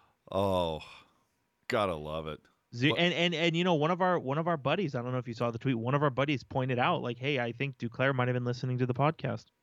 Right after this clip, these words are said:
Speaker 1: Yes, yeah, I saw it. That was awesome. And the, the other funny thing about the New Jersey game is the fact that it was the first game this season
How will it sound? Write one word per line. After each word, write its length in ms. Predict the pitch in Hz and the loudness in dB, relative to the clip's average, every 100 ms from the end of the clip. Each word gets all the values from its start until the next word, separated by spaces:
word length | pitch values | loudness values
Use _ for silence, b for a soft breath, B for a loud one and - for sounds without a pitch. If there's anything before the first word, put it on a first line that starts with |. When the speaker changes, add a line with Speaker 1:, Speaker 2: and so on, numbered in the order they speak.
| _ - | _ 6
Speaker 1:
Yes, 460 | 156 170 - - | 8 8 6 -2
yeah, 280 | 117 131 120 | 4 8 8
I 40 | 98 | 6
saw 340 | - 120 92 | 4 4 4
it. 40 | |
That 100 | 92 | 2
was 180 | 110 104 - | -2 -4 -6
awesome. 480 | 92 95 107 - 73 _ _ b b b b 139 | 0 2 0 -4 -10 _ _ b b b b 0
And 220 | 131 110 127 | 0 -2 -2
the, 400 | 131 117 107 95 | 2 4 4 2
the 380 | 110 107 98 - | 2 2 2 2
other 220 | 120 156 120 | 4 4 2
funny 280 | 127 127 | 2 0
thing 360 | 120 117 87 76 _ 110 | 0 -2 -2 -8 _ -2
about 260 | 101 95 | 0 0
the 80 | 104 | 0
New 140 | 101 | -2
Jersey 340 | 87 104 113 98 | -2 -2 -2 -4
game 240 | 90 82 - | -6 -6 -6
is 120 | 101 | -6
the 80 | 101 | -4
fact 280 | - 104 107 | 0 0 0
that 140 | 107 | -4
it 60 | 107 | -4
was 120 | 113 | -4
the 80 | 110 | -4
first 340 | - 123 - | 0 0 0
game 220 | 120 113 | -2 0
this 160 | 104 101 | 0 -2
season 420 | - 117 113 143 | -2 -4 -4 -6